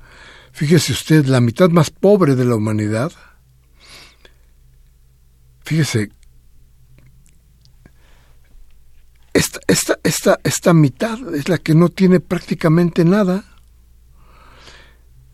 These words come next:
A ver, estos tres mil seiscientas personas que son los pobres, pobres, pobres, apenas alcanzan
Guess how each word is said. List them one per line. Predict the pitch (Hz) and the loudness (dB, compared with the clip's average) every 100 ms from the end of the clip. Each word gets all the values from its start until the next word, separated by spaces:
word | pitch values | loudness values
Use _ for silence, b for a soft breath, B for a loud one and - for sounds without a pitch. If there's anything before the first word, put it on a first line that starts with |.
| - | -14
A | - | 0
ver, | 165 185 - - - - - _ _ _ _ _ | 2 2 0 -20 -20 -20 -20 _ _ _ _ _
estos | 127 - 226 - | -8 0 0 2
tres | 185 160 | 2 4
mil | 170 220 214 | 6 4 4
seiscientas | 180 147 180 175 170 - | 2 2 2 0 -2 -4
personas | 151 120 147 147 156 - - - b b b b | -4 0 0 0 0 -6 -20 -20 b b b b
que | 127 | -4
son | - 165 165 175 170 b b b b b _ | 2 6 6 6 0 b b b b b _
los | - 127 - | -2 -2 -2
pobres, | - 156 151 156 - | 2 4 6 4 2
pobres, | 196 143 147 - | 2 2 0 -2
pobres, | 165 147 165 156 | 0 0 0 -6
apenas | - - - 180 160 - | -10 -6 2 2 2 0
alcanzan | 127 - 165 156 160 | -2 0 0 2 -2